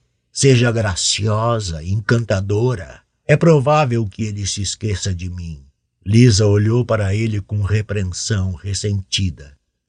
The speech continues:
"Tem uma nave estacionada na cobertura. Se quiser escapar." A voz embargou e ela ficou em silêncio por um instante. Então disse: "Sairei daqui a pouco, se quiser vir." "Eu vou",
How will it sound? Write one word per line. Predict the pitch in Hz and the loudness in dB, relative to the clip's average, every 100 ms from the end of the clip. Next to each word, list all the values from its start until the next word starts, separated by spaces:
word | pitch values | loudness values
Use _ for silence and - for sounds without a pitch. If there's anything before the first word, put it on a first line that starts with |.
| - | 2
"Tem | 170 165 | 4 6
uma | 143 135 | 6 4
nave | 135 123 135 139 139 | 4 4 2 0 -2
estacionada | - 135 - 139 139 143 147 139 | -4 -6 -2 -2 -2 -2 -2 -4
na | 131 | -4
cobertura. | 135 143 117 123 143 - 139 127 139 | -2 -2 -2 -4 -4 -2 -2 0 -2
Se | - 170 | -2 0
quiser | 190 175 175 175 | 2 4 4 2
escapar." | 165 - - 139 - 180 165 175 180 - _ _ _ _ | 2 -2 -2 -2 0 2 2 2 0 -4 _ _ _ _
A | 107 104 | 2 4
voz | 117 120 113 | 4 4 4
embargou | 120 113 107 101 101 127 127 | 2 2 0 0 2 2 2
e | 110 | 0
ela | 117 117 104 | -2 -4 -6
ficou | 117 - 123 | -8 -2 0
em | 113 | 0
silêncio | 101 113 107 113 107 - 110 | -4 -4 -4 -4 -4 -6 -8
por | - 107 | -6 -6
um | 101 | -6
instante. | 98 - - 90 78 - - | -6 -10 -6 -4 -6 -8 -8
Então | 87 104 123 123 117 | -6 -4 0 0 0
disse: | 87 87 78 - - 76 _ _ | -2 -4 -4 -4 -6 -10 _ _
"Sairei | - 180 151 160 151 160 | -4 2 4 4 2 0
daqui | 143 127 139 | 0 -4 -4
a | 127 | -4
pouco, | - 131 131 - 127 | 0 2 2 -2 -6
se | 160 | -4
quiser | 156 151 143 160 156 151 | -2 0 4 4 4 2
vir." | 139 156 175 175 - _ _ | 0 0 0 -2 -6 _ _
"Eu | 117 127 110 | 6 6 6
vou", | 95 143 123 113 | 4 6 6 4